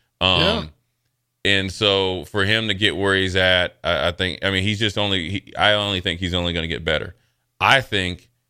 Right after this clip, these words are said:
Speaker 1: I would look at it as, even if you think Brock Purdy is ready for the moment, it's your job to put him in position to play to his strengths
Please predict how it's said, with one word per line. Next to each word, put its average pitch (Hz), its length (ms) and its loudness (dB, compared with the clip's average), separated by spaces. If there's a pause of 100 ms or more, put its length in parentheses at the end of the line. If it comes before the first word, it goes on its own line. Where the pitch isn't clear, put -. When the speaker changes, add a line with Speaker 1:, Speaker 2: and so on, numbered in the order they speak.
(420)
Speaker 1:
I 104 120 4
would 110 220 0
look 95 240 -2
at 87 220 2
it - 220 -6 (360)
as, 85 600 0 (320)
even 127 260 0
if 117 140 -2
you 113 100 -4
think 107 300 -2
Brock 95 260 0
Purdy 92 340 0
is 87 280 -2
ready 90 320 2
for 85 220 -2
the 82 120 -4
moment, 78 380 -6 (160)
it's 95 300 0
your 104 160 4
job 90 420 2
to 78 60 -8
put 98 220 -2
him 90 100 -2
in 85 80 -2
position 82 580 -2 (480)
to 92 80 0
play 90 320 2
to 92 180 -4
his 85 180 0
strengths 87 460 -4